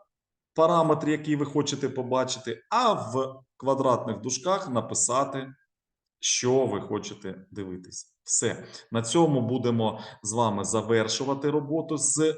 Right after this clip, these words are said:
е, цим видом, е, запитів. Е, на подальших уроках ми будемо знайомитись із іншими, е, запитами, будемо створювати інші запити. Е,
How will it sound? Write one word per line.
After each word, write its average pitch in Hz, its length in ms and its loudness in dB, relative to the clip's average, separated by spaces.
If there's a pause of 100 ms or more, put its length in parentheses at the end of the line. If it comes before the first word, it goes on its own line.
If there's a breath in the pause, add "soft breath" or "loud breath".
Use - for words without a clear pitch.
е, 127 540 -2 (240)
цим 156 560 2 (160)
видом, 135 680 0
е, 113 240 0
запитів. 127 640 0
Е, - 800 -16 (280)
на 117 160 2
подальших 127 640 0
уроках 104 340 -4
ми 104 120 -4
будемо 107 320 -4
знайомитись 101 840 -6
із 95 280 -8
іншими, 113 460 -4
е, 117 840 -6
запитами, 120 600 0
будемо 104 360 -4
створювати 104 580 -6
інші 104 400 -8
запити. 98 460 -8
Е, 90 100 -16